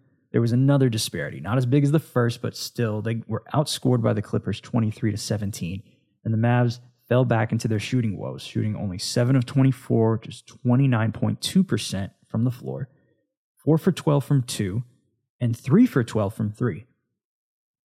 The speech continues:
They scored zero points off of five Clipper turnovers, and they didn't attempt a free throw.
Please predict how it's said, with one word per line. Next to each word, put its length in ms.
They 80
scored 420
zero 460
points 580
off 220
of 120
five 720
Clipper 540
turnovers, 600
and 100
they 80
didn't 460
attempt 420
a 60
free 320
throw. 260